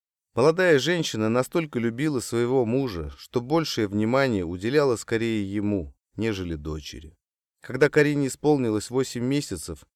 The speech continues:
её забрала к себе жившая в другом городе бабушка. Однако спустя полгода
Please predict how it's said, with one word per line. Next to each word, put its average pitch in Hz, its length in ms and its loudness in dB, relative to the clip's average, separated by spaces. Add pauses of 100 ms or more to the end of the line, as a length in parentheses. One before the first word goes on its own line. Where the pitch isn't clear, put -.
(340)
её 160 220 0
забрала 110 480 4
к - 60 -16
себе 110 300 0
жившая 98 460 -6
в 85 60 -12
другом 107 440 -2
городе 95 360 -2
бабушка. 76 760 -8 (460)
Однако 160 400 0
спустя 151 420 2
полгода 117 720 0